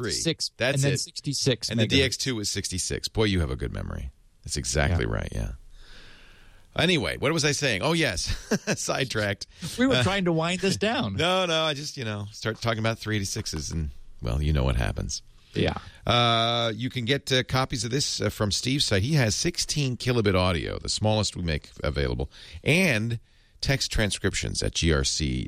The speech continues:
Speaker 2: dot com. While you're there, you might want to pick up SpinRite, the world's finest hard drive maintenance and recovery utility. Now, the people in the chat room were asking,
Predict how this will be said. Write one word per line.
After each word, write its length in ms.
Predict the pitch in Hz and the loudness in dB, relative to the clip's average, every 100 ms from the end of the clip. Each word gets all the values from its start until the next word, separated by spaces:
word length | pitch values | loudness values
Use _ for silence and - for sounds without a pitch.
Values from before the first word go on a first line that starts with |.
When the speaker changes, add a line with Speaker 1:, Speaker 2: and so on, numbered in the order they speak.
| - | -2
Speaker 2:
dot 380 | 69 57 50 - - | 0 0 -2 -8 -6
com. 300 | - 64 78 | 0 2 2
While 120 | 98 | 2
you're 120 | 107 | 2
there, 120 | 76 123 | 2 2
you 100 | 90 | 2
might 160 | 180 | 2
want 140 | - - | 2 0
to 40 | |
pick 200 | - - | 0 0
up 80 | - | 0
SpinRite, 500 | - 110 82 57 - | 0 2 0 0 -2
the 80 | 53 | 0
world's 300 | 64 - - - - - - | 0 0 -4 -14 -20 -20 -4
finest 440 | 71 71 62 - | 0 2 2 0
hard 200 | 57 64 | 2 2
drive 260 | 58 58 58 | 2 0 0
maintenance 300 | 58 - - | -2 -2 -4
and 60 | |
recovery 280 | - - 57 | -2 -2 0
utility. 420 | 50 - 53 - - - - - | -2 0 0 -2 -6 -12 -4 0
Now, 80 | 98 | 2
the 80 | |
people 260 | - 165 135 | 2 2 2
in 60 | 110 | 0
the 40 | |
chat 280 | - 117 107 | 2 2 0
room 140 | 65 62 | -2 -6
were 100 | 60 | -6
asking, 520 | 57 - - 50 | -4 -4 -6 -8